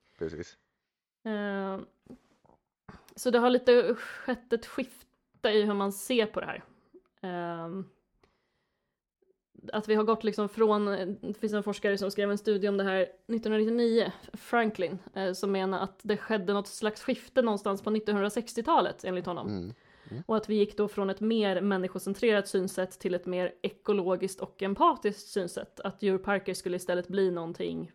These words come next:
Speaker 2: för att visa upp och främja natur.
Speaker 1: Mm.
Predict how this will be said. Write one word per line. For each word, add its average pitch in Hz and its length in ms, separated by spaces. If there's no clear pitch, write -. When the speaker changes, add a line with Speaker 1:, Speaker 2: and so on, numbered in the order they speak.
Speaker 2:
för 175 220
att - 400
visa 196 440
upp - 280
och - 160
främja 190 440
natur. 185 440
Speaker 1:
Mm. 120 240